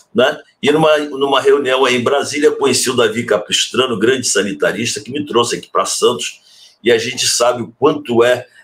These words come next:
é difícil, porque o paciente, o doente, ele tá aqui na nossa porta, ele é nosso vizinho, e nós temos que dar resposta.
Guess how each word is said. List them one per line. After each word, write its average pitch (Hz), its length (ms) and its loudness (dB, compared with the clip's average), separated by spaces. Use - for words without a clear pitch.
é 104 240 2
difícil, 123 840 -4
porque - 300 -2
o 135 140 2
paciente, 139 800 0
o 123 80 0
doente, 147 380 2
ele 185 180 0
tá 175 120 2
aqui - 200 -8
na 185 120 0
nossa - 280 0
porta, - 440 -4
ele 113 100 2
é 127 60 2
nosso 156 300 -2
vizinho, 135 580 -2
e 110 40 -2
nós 131 300 0
temos 147 280 0
que - 140 -12
dar - 140 0
resposta. 151 840 -2